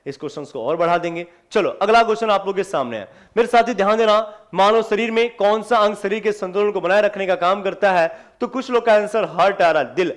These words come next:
अरे, दिल का काम क्या है? दिल का एक ही को काम है कि रक्त को पंप करना, र-, या धड़कना उसका काम होता है, ना कि दिल में किसी को रखना।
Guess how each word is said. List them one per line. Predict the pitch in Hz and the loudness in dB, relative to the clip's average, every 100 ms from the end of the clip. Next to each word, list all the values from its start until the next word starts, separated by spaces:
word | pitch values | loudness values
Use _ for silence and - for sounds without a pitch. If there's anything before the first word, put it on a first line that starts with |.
| - | -4
अरे, | 214 | -4
दिल | 185 131 185 | -2 -4 -2
का | 185 240 | 0 2
काम | 240 240 | 2 0
क्या | 233 233 | 0 0
है? | 180 - - - - | 0 -2 -12 -20 -6
दिल | 196 240 | -4 0
का | 262 | 2
एक | 254 226 269 | 2 2 0
ही | |
को | 269 262 | 2 2
काम | 254 214 185 | 4 4 4
है | 170 202 - - | 2 2 -6 -16
कि | 226 208 | -8 -2
रक्त | 220 226 233 | -2 0 -2
को | 226 | -2
पंप | 226 180 170 | 0 0 0
करना, | 160 123 113 95 _ - | -4 -4 -6 -14 _ -4
र-, | 175 226 | 2 4
या | 254 | 2
धड़कना | 208 - 190 233 254 269 | 0 2 2 2 4 4
उसका | 240 254 | 4 -2
काम | 240 214 190 | 0 0 0
होता | 175 170 | -2 -2
है, | |
ना | 170 208 | 0 -2
कि | 208 | -4
दिल | 190 202 | -6 -6
में | 202 202 | -6 -8
किसी | 151 196 | -12 -8
को | 170 | -6
रखना। | 147 139 | -6 -6